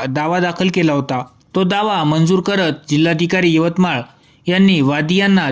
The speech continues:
त्यांच्या हिश्श्यावरील जमीन वाटून ताब्यात दिली होती, परंतु त्याचे मोठे भाऊ विठ्ठल रेखा चव्हाण, रामचंद्र रेखा चव्हाण, राहणार सावरगाव बंगला व त्यांचे कुटुंबातील सदस्य वादीच्या हिस्स्यावर आलेल्या जमीन वैतीला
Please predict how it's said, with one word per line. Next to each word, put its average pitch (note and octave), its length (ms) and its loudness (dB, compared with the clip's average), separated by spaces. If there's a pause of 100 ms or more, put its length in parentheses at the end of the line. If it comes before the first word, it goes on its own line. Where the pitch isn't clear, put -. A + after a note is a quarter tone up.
त्यांच्या D#3+ 300 0
हिश्श्यावरील F3 640 0
जमीन E3 360 2
वाटून C#3+ 460 0
ताब्यात D3+ 380 -2
दिली F#3 220 0
होती, C#3+ 300 2 (760)
परंतु G3 400 0
त्याचे E3+ 340 0
मोठे E3+ 320 2
भाऊ F3+ 360 2
विठ्ठल F3+ 380 2
रेखा F3+ 280 -2
चव्हाण, F3+ 540 -2 (640)
रामचंद्र F3+ 680 2
रेखा F3+ 300 0
चव्हाण, F3+ 480 0 (420)
राहणार E3 380 -2
सावरगाव E3+ 580 -2
बंगला E3+ 460 0 (180)
व F3 220 0 (280)
त्यांचे E3+ 260 0
कुटुंबातील G3 640 0
सदस्य F#3+ 540 0
वादीच्या D3 580 0
हिस्स्यावर G3 480 0
आलेल्या F3+ 360 0
जमीन F3 380 2
वैतीला F3+ 460 0